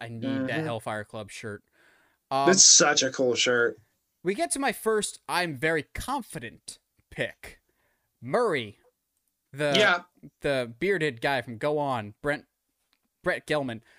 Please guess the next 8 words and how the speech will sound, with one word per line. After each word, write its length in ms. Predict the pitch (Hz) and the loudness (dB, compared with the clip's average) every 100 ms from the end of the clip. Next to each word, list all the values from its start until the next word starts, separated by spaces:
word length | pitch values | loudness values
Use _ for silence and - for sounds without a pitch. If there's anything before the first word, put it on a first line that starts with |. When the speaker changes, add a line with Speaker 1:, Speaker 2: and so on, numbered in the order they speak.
| _ _ _ _ _ _ _ | _ _ _ _ _ _ _
Speaker 1:
This 320 | 214 220 302 | -10 -4 -2
is 120 | 277 220 | -2 -4
a 40 | |
character 520 | - - 165 160 - | -2 0 0 -2 -6
that, 180 | 147 139 | -4 -2
while 220 | 143 170 | 0 0
I 200 | 185 196 | 0 0
enjoy, 960 | 220 208 143 113 139 175 127 110 101 | -2 -4 -8 -8 -2 0 0 -2 -6